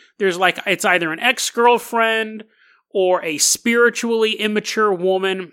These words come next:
that's kind of toying with his feelings. And, and it's funny 'cause they'll say that the Nobody can be a male or a female. But we'll get into all that in a second. But anyway, so you have this figure that's the Nobody who's extremely powerful.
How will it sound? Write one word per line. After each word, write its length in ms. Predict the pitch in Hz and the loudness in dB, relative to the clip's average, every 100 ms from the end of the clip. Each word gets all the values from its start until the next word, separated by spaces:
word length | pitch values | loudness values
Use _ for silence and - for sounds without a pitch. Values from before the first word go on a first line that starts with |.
| - | -6
that's 180 | 170 | -6
kind 220 | - 190 165 | -2 -4 -4
of 80 | |
toying 520 | - - 202 202 196 190 | -8 -4 -2 -2 -4 -4
with 180 | 180 | -6
his 220 | 185 156 - | -6 -6 -8
feelings. 920 | - 185 180 180 180 175 180 - - _ _ _ _ _ _ | -6 -6 -4 -4 -6 -10 -14 -16 -18 _ _ _ _ _ _
And, 280 | 175 170 170 | -6 -4 0
and 100 | 247 | 0
it's 160 | 254 | 0
funny 260 | - 339 320 | 2 4 4
'cause 200 | 262 196 | 0 -2
they'll 120 | 233 | -2
say 320 | 208 - 320 | 0 0 0
that 120 | 302 254 | 0 -4
the 80 | |
Nobody 380 | 208 214 208 190 | -2 0 0 -4
can 300 | 160 196 196 | -4 -4 -2
be 140 | 180 165 | -2 -4
a 60 | |
male 300 | 151 156 151 | -4 -4 -4
or 200 | 139 131 | -4 -6
a 60 | 117 | -8
female. 380 | - 117 - - _ _ _ | -14 -18 -20 -20 _ _ _
But 280 | - 180 - _ _ _ _ _ | -4 -2 -4 _ _ _ _ _
we'll 160 | 170 147 | -8 -8
get 140 | 131 | -8
into 200 | 127 - | -10 -12
all 120 | 120 | -12
that 100 | 117 | -12
in 80 | 135 | -14
a 20 | |
second. 300 | - 196 196 | -4 -2 0
But 120 | 190 | 2
anyway, 340 | 220 240 220 185 | 2 2 0 0
so 480 | - 214 196 180 170 | 2 2 4 2 -4
you 240 | 175 185 | -8 -6
have 260 | 185 196 190 | 2 2 2
this 160 | 190 | -6
figure 240 | - 208 185 | -4 -6 -4
that's 220 | 180 - | -4 -6
the 100 | 175 | -4
Nobody 420 | 180 175 160 151 | -2 -2 -2 -2
who's 240 | 160 156 | -4 -8
extremely 640 | - 190 - 311 302 302 247 | -10 -2 0 4 4 4 4
powerful. 560 | 208 190 131 - - | 4 4 2 -10 -20